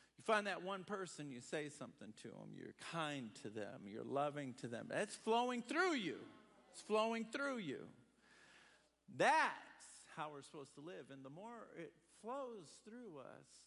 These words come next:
the greater the anointing that flows. So you start off with,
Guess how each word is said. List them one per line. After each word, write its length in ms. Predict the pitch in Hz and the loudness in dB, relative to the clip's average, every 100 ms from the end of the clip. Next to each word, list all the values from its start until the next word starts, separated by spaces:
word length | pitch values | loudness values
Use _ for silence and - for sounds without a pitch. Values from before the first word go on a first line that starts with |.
| _ _ _ _ _ - | _ _ _ _ _ -8
the 140 | 123 110 107 | -8 -8 -10
greater 920 | 135 190 208 214 185 147 113 98 85 123 _ _ _ _ | -6 -2 -2 -2 -2 -4 -4 -6 -8 -14 _ _ _ _
the 140 | 135 139 | -6 -6
anointing 680 | 131 151 170 147 - 117 110 | -4 -6 -6 -8 -8 -8 -6
that 140 | 113 | -8
flows. 840 | - 170 160 107 - - - - - _ _ _ _ - - _ | -4 -2 -2 -4 -10 -18 -20 -20 -20 _ _ _ _ -20 -20 _
So 140 | - | -2
you 220 | 196 175 | -2 -2
start 460 | 165 - - 208 208 | -8 -2 2 4 6
off 400 | 214 240 214 - | 4 4 2 -2
with, 480 | 151 131 113 110 101 | -2 0 0 -2 -4